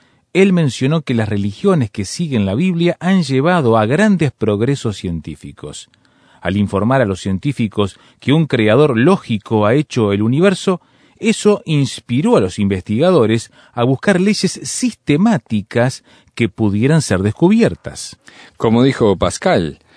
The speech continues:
Speaker 2: "Pienso en tus pensamientos conforme a ti, oh mi Dios".
Speaker 1: El doctor Townes concluyó su capítulo diciendo,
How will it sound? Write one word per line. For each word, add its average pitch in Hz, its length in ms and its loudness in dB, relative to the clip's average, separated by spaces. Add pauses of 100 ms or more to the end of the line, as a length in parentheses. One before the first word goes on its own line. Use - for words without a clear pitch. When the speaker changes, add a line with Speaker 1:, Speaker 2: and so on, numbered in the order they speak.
(240)
Speaker 2:
"Pienso 165 680 4
en 123 140 4
tus 113 220 2
pensamientos 113 920 0
conforme 110 640 0
a 95 80 0
ti, 110 380 0 (100)
oh 135 300 2
mi 95 180 0
Dios". 110 800 -2
Speaker 1:
El 101 80 -2
doctor 104 360 0
Townes 123 600 2
concluyó 107 560 0
su 120 160 -4
capítulo 107 540 0
diciendo, 82 640 -6